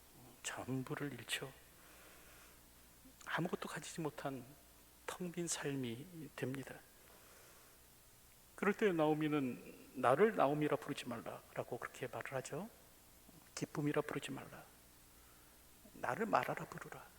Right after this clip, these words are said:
괴로움이라 부르라. 내가 풍족하게 나갔더니 여호와께서 내게 비어 돌아오게 하셨느니라."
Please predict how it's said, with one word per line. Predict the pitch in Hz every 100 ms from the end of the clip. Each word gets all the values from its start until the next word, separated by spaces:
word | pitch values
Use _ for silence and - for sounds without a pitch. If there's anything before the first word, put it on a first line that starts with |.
| - - - - -
괴로움이라 | - 139 185 208 202 202
부르라. | - - - 160 - - - - - - - - - - - - -
내가 | 170 190
풍족하게 | - - 233 240 - 220
나갔더니 | 190 165 139 131 131 123 - - - -
여호와께서 | 123 113 - 123 120
내게 | 117 123 147
비어 | - 160
돌아오게 | - 127 123 196 240 - -
하셨느니라." | - - - 139 131 131 123 147